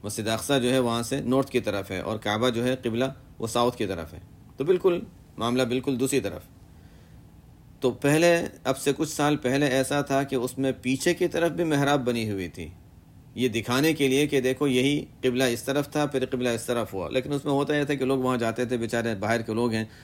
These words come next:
वहाँ पहुँच गए तो इस तरफ भी नमाज़ पढ़ लेते थे, इस तरफ भी पढ़ लेते थे।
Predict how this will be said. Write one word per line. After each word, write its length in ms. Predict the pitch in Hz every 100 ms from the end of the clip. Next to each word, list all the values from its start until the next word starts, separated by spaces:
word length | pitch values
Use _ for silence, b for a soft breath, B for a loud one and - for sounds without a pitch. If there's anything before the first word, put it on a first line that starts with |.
| B
वहाँ 180 | 107 117
पहुँच 300 | 113 117 123
गए 160 | 117 131 113 B -
तो 260 | 123 123 - 123
इस 140 | 113
तरफ 160 | 131 123
भी 100 | 127
नमाज़ 260 | 123 123
पढ़ 140 | 127 120
लेते 220 | 123 127
थे, 80 | 120
इस 80 | 113
तरफ 120 | 110
भी 60 | 101
पढ़ 160 | 95
लेते 260 | 90 85 87
थे। 140 | 85